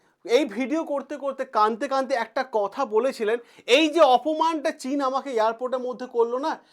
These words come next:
এটা ছিল আমার অপমান না, পুরো ভারতের অপমান।" তাই তিনি মানে, আহ, হেল্প চেয়েছেন, এবং এটাও তিনি পরিষ্কারভাবে জানিয়ে দিয়েছেন যে আমার যে সমস্ত আর্থিকভাবে ক্ষতি করলো এই মুহূর্তে চীন, কারণটা কি?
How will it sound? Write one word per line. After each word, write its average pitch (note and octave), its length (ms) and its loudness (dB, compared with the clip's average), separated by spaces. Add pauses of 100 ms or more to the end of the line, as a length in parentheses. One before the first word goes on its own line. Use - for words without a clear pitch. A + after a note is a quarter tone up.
(100)
এটা C#4 180 4
ছিল D#4+ 200 0
আমার C#4+ 360 4
অপমান C#4 360 0
না, A#3 120 -2
পুরো A#3+ 200 -2
ভারতের A3 500 2
অপমান।" F3 360 -2 (280)
তাই D#4 220 8
তিনি D#4 400 -2 (200)
মানে, G3+ 300 0 (180)
আহ, E3 40 -8 (540)
হেল্প C#4+ 320 8
চেয়েছেন, C#4 420 0
এবং C4+ 260 2
এটাও B3+ 340 6
তিনি D#4 160 -2
পরিষ্কারভাবে C#4+ 640 0
জানিয়ে B3+ 440 -2
দিয়েছেন B3 560 -4 (320)
যে D#4+ 300 8 (680)
আমার F4 440 8
যে D#4+ 180 0
সমস্ত E4 400 -2
আর্থিকভাবে C#4 800 2
ক্ষতি D4+ 340 -4
করলো C#4 320 -2
এই C4+ 100 2
মুহূর্তে C4 340 -4
চীন, A#3 280 -8
কারণটা C#4 420 -2
কি? D#4 240 -8